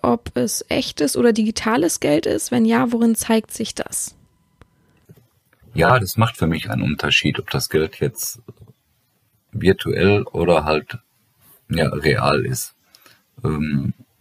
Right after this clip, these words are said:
Speaker 2: das richtige Geld, das echte Geld, das tut halt einem weh. Und das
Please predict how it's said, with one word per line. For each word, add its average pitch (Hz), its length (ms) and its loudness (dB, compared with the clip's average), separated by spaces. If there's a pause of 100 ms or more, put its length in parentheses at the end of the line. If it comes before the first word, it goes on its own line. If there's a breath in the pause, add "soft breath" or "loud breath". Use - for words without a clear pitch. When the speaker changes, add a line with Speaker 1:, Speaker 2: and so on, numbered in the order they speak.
(160)
Speaker 2:
das - 240 -2
richtige 90 420 2
Geld, 87 240 4
das - 140 -6
echte 87 300 0
Geld, 85 260 2
das - 140 -4
tut 87 300 -6
halt 76 440 -2
einem 76 580 0
weh. 85 280 4
Und 73 260 -2
das - 320 -6